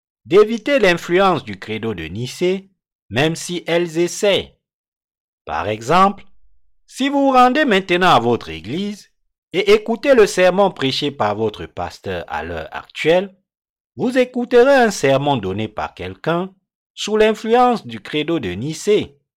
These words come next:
C'est parce que les dirigeants de votre église qui vous enseignent et vous nourrissent de nourriture spirituelle ont été influencés par le credo de Nicée,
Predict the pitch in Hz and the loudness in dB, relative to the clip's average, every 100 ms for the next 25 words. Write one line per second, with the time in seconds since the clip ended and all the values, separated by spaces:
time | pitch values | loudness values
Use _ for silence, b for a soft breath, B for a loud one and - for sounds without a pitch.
0 | _ _ _ _ _ _ _ _ - 240 | _ _ _ _ _ _ _ _ 0 2
1 | 262 262 - 330 269 226 233 233 254 240 | 4 4 4 4 4 4 2 2 4 4
2 | 160 139 143 - 175 - 160 220 226 - | 4 4 2 2 -10 -8 -6 -4 -6 -10
3 | _ _ _ _ _ 233 247 247 247 240 | _ _ _ _ _ -4 -2 4 4 4
4 | - 285 226 160 180 202 180 160 170 151 | 0 0 -2 0 0 0 -2 0 -2 -4
5 | 104 101 104 104 101 - 104 - 80 82 | -6 -6 -6 -8 -8 -8 -10 -10 -16 -12
6 | 120 135 170 185 202 _ _ _ _ - | -10 -4 2 2 0 _ _ _ _ -4
7 | 214 240 185 190 240 240 226 - 214 208 | -2 0 0 0 4 4 4 0 2 4
8 | 208 233 220 175 160 98 - 139 139 156 | 2 -2 0 4 4 2 -4 -6 -4 -4
9 | 98 90 139 156 - 196 113 | -4 -6 -8 -8 -2 -2 -2